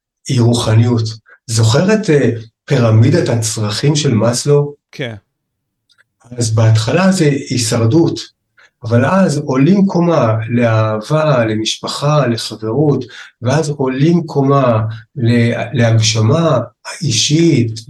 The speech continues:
Speaker 1: ואז עולים עוד קומה, הוסיף עוד קומה לרוחניות, ואלה של ה-, הקושי, תמיד מורידים אותנו למטה,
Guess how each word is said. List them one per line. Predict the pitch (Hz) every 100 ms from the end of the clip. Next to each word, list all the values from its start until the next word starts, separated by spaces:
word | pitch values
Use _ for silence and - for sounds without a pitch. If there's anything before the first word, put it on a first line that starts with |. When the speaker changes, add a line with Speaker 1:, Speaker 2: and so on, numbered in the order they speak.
| -
Speaker 1:
ואז | 117 131 143
עולים | 139 156
עוד | 139 170
קומה, | - 143 117
הוסיף | 110 - 147 -
עוד | 127
קומה | 131 117 117 104 - - -
לרוחניות, | 117 113 107 107 107 143 160 135 - _ _ _ _ _ 113
ואלה | - 110 113 127 160
של | 147 139 120
ה-, | 110 104 98 95 -
הקושי, | 110 - 143 - 185 -
תמיד | 120 170
מורידים | 175 127 123 160
אותנו | 143 127
למטה, | 110 117 123 110